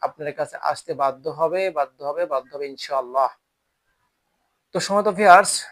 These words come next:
আমলে চলে যাব। তো যাওয়ার পূর্বে আপনাকে বলি, আপনি যদি আমার এই চ্যানেলের নতুন দর্শক হয়ে থাকেন এবং এই রিলেটেড নিত্য নতুন ভিডিও পেতে চান, তাহলে আমাদের এই ছোট্ট চ্যানেলটি সাবস্ক্রাইব করে পাশে থাকা বেল আইকনটি all করে রাখুন,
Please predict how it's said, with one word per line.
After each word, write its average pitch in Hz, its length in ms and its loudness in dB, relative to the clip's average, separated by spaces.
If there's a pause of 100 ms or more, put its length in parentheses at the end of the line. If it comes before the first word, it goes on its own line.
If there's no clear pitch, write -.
(800)
আমলে 190 280 2
চলে 180 220 0
যাব। 151 180 4 (460)
তো 175 100 -4
যাওয়ার 180 260 6
পূর্বে 190 300 0
আপনাকে 185 360 -2
বলি, 180 220 -2
আপনি 175 220 0
যদি 180 120 -8
আমার 180 160 -4
এই 175 160 -4 (220)
চ্যানেলের 175 360 2 (480)
নতুন 170 320 -2
দর্শক 165 320 -2
হয়ে 170 160 -4
থাকেন 156 340 -2 (120)
এবং 180 220 -6
এই 180 120 0
রিলেটেড 180 340 -4
নিত্য 170 260 -8
নতুন 175 160 -8
ভিডিও 160 320 0
পেতে 185 260 -2
চান, 131 240 -2 (640)
তাহলে 190 240 6
আমাদের 202 220 6
এই 208 80 4
ছোট্ট - 360 -6
চ্যানেলটি 196 440 0
সাবস্ক্রাইব 185 640 4
করে 180 320 0 (140)
পাশে 175 220 2
থাকা 175 180 0
বেল 175 220 0
আইকনটি 175 360 0
all 170 280 6
করে 147 180 -6
রাখুন, 131 280 -8